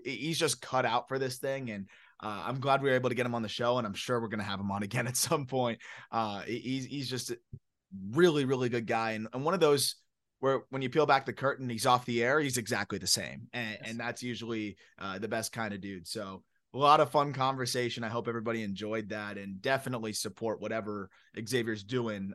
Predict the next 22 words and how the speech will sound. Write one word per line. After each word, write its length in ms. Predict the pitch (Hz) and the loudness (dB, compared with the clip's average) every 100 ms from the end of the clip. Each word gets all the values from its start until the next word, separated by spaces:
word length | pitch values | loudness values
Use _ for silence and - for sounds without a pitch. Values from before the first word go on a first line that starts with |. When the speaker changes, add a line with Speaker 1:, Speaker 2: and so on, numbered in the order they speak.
| - | -8
Speaker 1:
uh, 80 | 107 | -8
across 500 | 117 - - 123 113 | -8 -8 -2 0 2
everything, 640 | 139 139 135 110 110 101 101 | 2 2 0 -2 -4 -6 -6
because 420 | 95 107 98 - - _ | -8 -8 -8 -10 -12 _
that 140 | 120 | -4
guy 120 | 127 127 | 0 2
works 220 | 127 127 | 2 0
his 100 | 123 | -4
butt 220 | 127 120 | 0 2
off 280 | 123 120 - | 6 4 2
and, 220 | 107 107 - | -4 -4 -6
and 180 | 104 | -6
definitely 360 | 98 107 117 110 | -6 -8 -6 -6
deserves 440 | 101 98 104 101 | -6 -6 -6 -6
everything 320 | 101 101 101 104 | -8 -8 -8 -6
he 60 | |
has 160 | 101 95 | -6 -8
coming 260 | - 98 | -8 -8
his 120 | 90 95 | -8 -8
way 180 | 90 87 | -8 -8
so 200 | 90 87 | -8 -10
far. 340 | 87 71 67 | -10 -12 -12